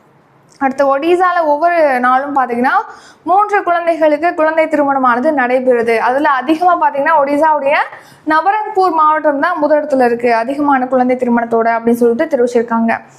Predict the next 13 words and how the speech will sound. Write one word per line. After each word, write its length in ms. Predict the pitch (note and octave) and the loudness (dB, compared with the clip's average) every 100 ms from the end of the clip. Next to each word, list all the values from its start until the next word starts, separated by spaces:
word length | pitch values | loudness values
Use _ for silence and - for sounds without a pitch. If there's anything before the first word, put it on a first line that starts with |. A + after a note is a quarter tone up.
| - - | -20 -14
அடுத்து 280 | - D#4+ E4 | -6 -6 -4
பிரிட்டன்ல 540 | D4 E4+ F4 G#4+ A4 G#4 | 0 0 0 -2 0 0
பாத்தீங்கன்னா 460 | F4+ D#4 C#4 D4+ F#4 A4 - | 0 -2 -2 0 2 0 -2
இந்தியர் 580 | D#4 E4 F4+ F4+ F#4 F#4+ F#4+ - | -2 0 2 2 0 -2 -6 -4
சச்சின் 480 | D#4 D#4 - G#4+ | -4 -4 -2 0
நந்தா 340 | G4+ D#4+ D4+ D4 | 0 0 0 0
அவர்கள், 420 | C4+ C4 B3+ A#3+ | 0 0 -2 0
பிரிட்டன்ல 420 | C4 C4+ E4+ F4 | 0 0 -2 0
இருக்கக்கூடிய, 440 | D#4+ D4+ D#4 C#4 C#4+ F#4 G#4 | -2 -2 -4 0 0 0 0
பிரிட்டன்ல 380 | C#4 C#4 E4 E4 | -2 0 0 0
வசித்து 340 | C#4+ C#4 D4 D4 | 0 -2 -4 -2
வரக்கூடிய 440 | C#4 C#4 C4+ D4 | 0 0 0 0
இந்தியரான 640 | E4+ C#4 C#4 D4 C#4 B3 | 0 0 2 2 0 0